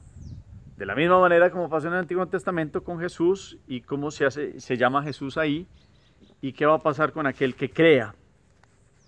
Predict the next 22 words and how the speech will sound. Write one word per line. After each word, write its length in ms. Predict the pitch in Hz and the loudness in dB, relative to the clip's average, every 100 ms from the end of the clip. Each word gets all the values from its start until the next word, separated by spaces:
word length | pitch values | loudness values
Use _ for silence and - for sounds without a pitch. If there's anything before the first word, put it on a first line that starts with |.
| _ _ _ 123 | _ _ _ -2
en 160 | 131 | -2
él? 160 | 110 - _ _ _ _ _ _ _ - _ _ _ _ | -2 -6 _ _ _ _ _ _ _ -20 _ _ _ _
Como 180 | 135 135 | -8 -4
siempre, 380 | 160 156 175 | -2 2 2
todos 300 | 165 170 170 | 4 4 4
los 140 | 156 139 | 2 0
detalles, 520 | 143 170 180 175 175 | 0 4 4 2 0
la 160 | 151 135 | 0 -2
conversación, 800 | 143 131 117 123 151 160 175 165 | -6 -6 -8 -8 -4 -2 -2 -2
los, 340 | 139 - - | -4 -6 -14
la, 280 | 123 120 113 | -8 -6 -6
la, 200 | 110 104 | -8 -10
las, 400 | 92 107 - - _ _ - | -10 -16 -20 -20 _ _ -18
la 80 | |
forma 380 | - 147 160 170 | -4 0 2 0
como 180 | 151 147 | -4 -6
se 120 | 147 | -2
da 120 | 139 | 0
la 100 | 139 | 0
narración, 760 | 156 127 120 - 160 180 185 147 | -4 -6 -8 2 6 6 4 0
verbos, 460 | 135 160 170 180 151 | 0 -2 -2 -6 -6
expresiones, 880 | 127 _ 117 - 151 175 185 180 | -12 _ -12 -4 -2 -2 -6 -8